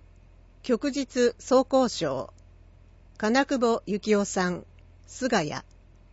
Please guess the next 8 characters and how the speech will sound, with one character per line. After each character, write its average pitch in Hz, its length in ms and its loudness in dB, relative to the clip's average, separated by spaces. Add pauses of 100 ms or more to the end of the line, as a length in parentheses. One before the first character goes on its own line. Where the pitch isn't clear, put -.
(720)
平 285 200 2
成 302 280 0
九 262 180 -4
年 247 320 0
四 - 180 -4
月 262 240 0
か 220 140 0
ら 170 240 0